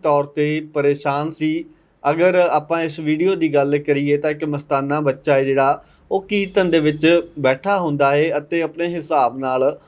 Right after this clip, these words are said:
ਉਹ ਕੀਰਤਨ ਦਾ ਆਨੰਦ ਮਾਣ ਰਿਹਾ ਹੁੰਦਾ ਹੈ। ਇੱਕ ਪਾਸੇ ਲੋਕਾਂ ਨੂੰ ਕਹਿ ਦਿੱਤਾ ਜਾਂਦਾ ਹੈ ਕਿ ਇਹ ਮਾਨਸਿਕ ਤੌਰ ਤੇ ਪਰੇਸ਼ਾਨ ਸੀ,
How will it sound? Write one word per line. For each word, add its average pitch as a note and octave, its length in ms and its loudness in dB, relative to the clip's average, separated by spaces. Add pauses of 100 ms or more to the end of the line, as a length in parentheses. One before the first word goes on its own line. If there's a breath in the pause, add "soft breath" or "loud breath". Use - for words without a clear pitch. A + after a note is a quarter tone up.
(180 soft breath)
ਉਹ F3 380 0
ਕੀਰਤਨ D#3+ 420 0
ਦਾ D#3+ 200 2
ਆਨੰਦ D3+ 320 -2
ਮਾਣ D#3+ 280 -2
ਰਿਹਾ C3 160 2
ਹੁੰਦਾ B2 260 -6
ਹੈ। A#2+ 100 -2
ਇੱਕ C#3 240 -8
ਪਾਸੇ D3+ 540 -2 (360 soft breath)
ਲੋਕਾਂ D#3+ 340 0
ਨੂੰ F3+ 120 -4
ਕਹਿ D#3+ 180 2
ਦਿੱਤਾ D#3 260 -2
ਜਾਂਦਾ D3 260 0
ਹੈ D3 80 2
ਕਿ D3 280 -2
ਇਹ D3+ 240 0
ਮਾਨਸਿਕ C3+ 420 -4
ਤੌਰ C#3 200 0
ਤੇ C#3+ 160 -2
ਪਰੇਸ਼ਾਨ C3 580 -4
ਸੀ, C#3+ 320 -2